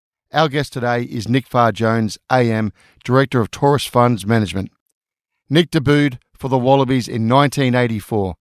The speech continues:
making sixty-three appearances, thirty-six of those as captain between nineteen eighty-eight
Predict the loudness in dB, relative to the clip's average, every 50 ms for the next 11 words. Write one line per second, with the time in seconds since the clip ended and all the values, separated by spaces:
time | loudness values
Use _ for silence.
0 | _ _ _ _ _ _ _ -2 0 0 2 2 0 -2 0 0 0 -2 0 -2
1 | -4 -2 0 0 2 2 2 2 2 2 2 2 2 0 0 -2 -2 -2 -4 -6
2 | -12 _ -20 -20 _ _ -20 -6 0 4 4 4 4 2 0 -2 -4 -4 -4 -4
3 | -4 -2 0 2 4 4 4 2 0 -2 -6 -12 _ _ _ _ -6 -4 -4 -4
4 | -6 -4 -2 0 0 0 -4 -8 -8 -8 -10 -12 _ _ _ _ _ _ -12 -8
5 | -4 -2 0 2 2 2 4 4 2 2 2 0 -2 -2 0 0 0 0 0 0
6 | 0 0 0 0 -2 -6